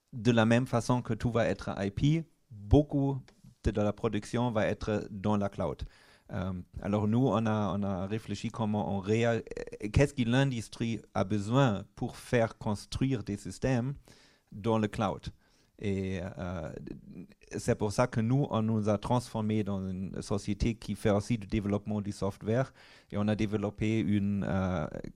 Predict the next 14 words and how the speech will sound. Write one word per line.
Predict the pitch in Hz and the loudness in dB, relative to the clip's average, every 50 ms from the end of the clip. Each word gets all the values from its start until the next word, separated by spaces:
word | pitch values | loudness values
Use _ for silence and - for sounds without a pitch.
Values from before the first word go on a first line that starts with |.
| - 50 50 - - - - | -6 -6 -4 -6 -8 -6 0
plateforme | - 113 113 - - - - 113 107 110 110 107 | 2 4 4 2 2 0 0 0 2 2 0 -2
pour | - - - 117 113 110 104 101 98 98 | 0 2 4 4 6 4 4 2 2 2
management | 98 110 117 123 120 - - - 104 101 101 101 95 85 - - - - | 2 2 4 4 2 0 0 -2 0 0 0 0 0 -4 -6 -10 -10 -10
des | 98 92 104 95 104 | -4 -4 -2 0 0
applications | 101 - - 107 - - 98 92 - 101 95 | 0 0 0 -4 -2 -2 -4 -2 -2 -2 0
dans | 98 95 73 | 0 -2 -2
la | 87 98 | -2 -4
cloud, | - - - 95 90 85 - | -4 -2 0 0 0 0 -2
pour | - 95 95 | 0 0 2
l'intégration | 98 101 117 117 - 113 101 - 101 104 - - 95 92 92 | 4 4 4 4 2 0 -2 -2 -4 -4 -4 -4 -4 -4 -2
des | 92 92 92 90 | -4 -4 -4 -4
applications. | 92 - - 92 - - 90 85 - - 85 90 | -6 -6 -6 -10 -8 -8 -8 -8 -6 -8 -8 -6
Alors, | 90 85 - - | -6 -8 -8 -4
pas, | - - 113 113 110 | 0 2 2 2 0